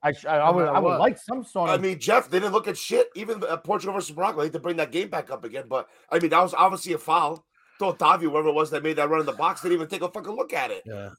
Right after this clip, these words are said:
Speaker 2: I mean, it's tough. It's tough in soccer c-, just because the game keeps moving.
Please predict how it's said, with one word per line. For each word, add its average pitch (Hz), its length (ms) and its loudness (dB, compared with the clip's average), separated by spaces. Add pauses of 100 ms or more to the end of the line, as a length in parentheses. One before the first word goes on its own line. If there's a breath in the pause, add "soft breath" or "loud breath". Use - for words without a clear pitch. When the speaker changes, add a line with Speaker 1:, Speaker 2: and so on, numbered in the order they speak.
(120)
Speaker 2:
I - 20 -8
mean, 151 100 -2
it's 156 220 -4
tough. 180 300 2 (220)
It's - 160 -12
tough 156 260 -4
in 170 80 -12
soccer 160 640 -2
c-, 139 80 -8
just - 280 -14
because 120 580 -8 (140)
the 117 80 -8
game 117 320 -8
keeps 117 340 -12
moving. 165 480 -6